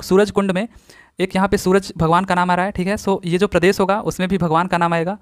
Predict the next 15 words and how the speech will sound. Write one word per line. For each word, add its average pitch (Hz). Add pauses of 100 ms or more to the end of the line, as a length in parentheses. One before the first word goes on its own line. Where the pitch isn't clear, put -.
(400)
so -
यहाँ 175
पे 202
हरियाणा 175
में, 190
ठीक -
है, 208
हरि, 160 (100)
हरि 170
का 175
मतलब 170
क्या 170
होता 165
है? 185
भगवान। 156